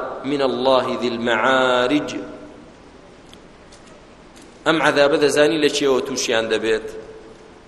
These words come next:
لەو خوای کە خاوەنی مەعاریجە. مەعاریج یعنی چی، براجیان؟ یعنی ذو العلو والجلال والعظمة والتدبير لسائر الخلق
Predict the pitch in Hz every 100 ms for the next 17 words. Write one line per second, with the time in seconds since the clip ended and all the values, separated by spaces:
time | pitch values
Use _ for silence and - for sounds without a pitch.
0 | - 127 170 156 135 139 147 143 135 -
1 | 123 123 143 139 127 110 110 117 127 -
2 | - - - - - - - - - -
3 | - - - - - 135 135 147 175 143
4 | 127 127 123 123 113 107 110 107 - -
5 | - - - - - - - - - -
6 | - - - - - - - - - -
7 | 120 127 117 147 139 127 147 175 165 123
8 | 110 120 - - - - 127 139 139 135
9 | 143 165 190 190 170 156 139 151 165 139
10 | 113 101 - - - - - - - -
11 | - - - - - - - - - -
12 | 135 147 151 143 143 151 135 123 - 143
13 | 139 131 127 113 - 127 -